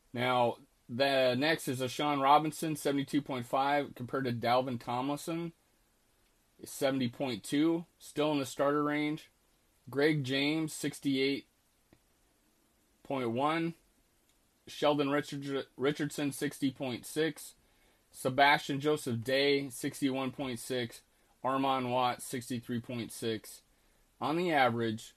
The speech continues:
uh, Vikings are negative four point four eight.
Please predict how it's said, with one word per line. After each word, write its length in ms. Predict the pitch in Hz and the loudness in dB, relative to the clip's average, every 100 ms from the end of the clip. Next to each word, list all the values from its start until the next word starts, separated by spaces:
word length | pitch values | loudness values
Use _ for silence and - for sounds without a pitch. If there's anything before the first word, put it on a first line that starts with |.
| _ _ _ _ _ _ _ _ _ _ _ _ _ _ _ _ - | _ _ _ _ _ _ _ _ _ _ _ _ _ _ _ _ -2
uh, 280 | 113 113 110 - | 0 0 -2 -6
Vikings 720 | 110 131 147 156 151 147 - - | -4 -2 0 0 0 -2 -6 -6
are 120 | 120 | -2
negative 520 | 127 147 139 120 110 | 2 2 2 0 -2
four 260 | - 131 131 | -2 -2 -2
point 300 | 139 135 117 | -2 -4 -4
four 340 | - 135 131 | -4 -2 0
eight. 320 | 123 113 87 | 0 -2 -4